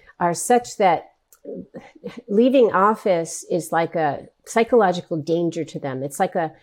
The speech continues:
it's like a death, a, a form of death for them. It's also very dangerous because they're all corrupt,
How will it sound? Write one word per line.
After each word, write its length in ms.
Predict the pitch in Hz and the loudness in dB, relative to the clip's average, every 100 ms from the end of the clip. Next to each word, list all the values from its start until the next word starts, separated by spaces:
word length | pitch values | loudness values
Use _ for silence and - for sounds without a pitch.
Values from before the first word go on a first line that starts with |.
| _ _ - | _ _ -10
it's 140 | 190 - | -4 0
like 180 | 240 | 2
a 60 | 233 | 2
death, 500 | - 180 175 170 - - | 2 2 2 -2 -14 -14
a, 80 | 156 - - | -14 -14 -12
a 60 | |
form 280 | - 226 220 | 0 4 4
of 180 | 185 170 | 2 2
death 340 | 147 151 - - | 0 0 -4 -8
for 120 | 156 | -6
them. 340 | 147 117 101 - _ - - | -4 -8 -12 -18 _ -16 -6
It's 180 | 208 - | 0 4
also 380 | 262 269 277 226 | 4 4 2 4
very 360 | 208 196 190 | 4 4 4
dangerous 500 | 180 175 175 196 208 | 2 2 2 2 0
because 380 | - 233 233 220 | -2 -2 0 2
they're 160 | 220 190 | 4 4
all 140 | 180 | 2
corrupt, 760 | 185 156 185 160 - _ - | 0 -4 -2 -2 -4 _ -20